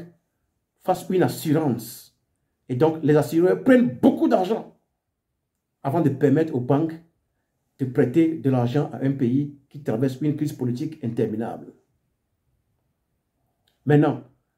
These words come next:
premier facteur, quand les conditions, quand il y a une crise politique qui dure pendant très longtemps, les militaires finissent avec le dictateur. Deuxième facteur,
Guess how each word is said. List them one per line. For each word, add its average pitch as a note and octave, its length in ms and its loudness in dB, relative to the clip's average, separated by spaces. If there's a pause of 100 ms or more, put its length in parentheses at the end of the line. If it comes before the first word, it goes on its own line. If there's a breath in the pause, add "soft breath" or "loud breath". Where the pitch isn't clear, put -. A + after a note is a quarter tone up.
(400)
premier E4+ 300 8
facteur, G#3+ 580 0 (760)
quand F#4+ 300 6
les - 280 0
conditions, D4 680 2
quand F4+ 240 6 (680)
il C#4 80 4
y E4 40 8
a E4 160 2
une F4 200 6
crise F4 240 6
politique B3 560 2
qui D#4+ 160 -2
dure C4+ 220 4
pendant G#3+ 220 0
très A#3+ 100 -2
longtemps, C4 500 -2 (400)
les C#3 80 -4
militaires G#3+ 640 4 (540)
finissent F3 460 -4
avec C#3+ 220 0
le C3 80 -2
dictateur. A#2+ 540 -6 (680)
Deuxième D4 360 8
facteur, - 560 -2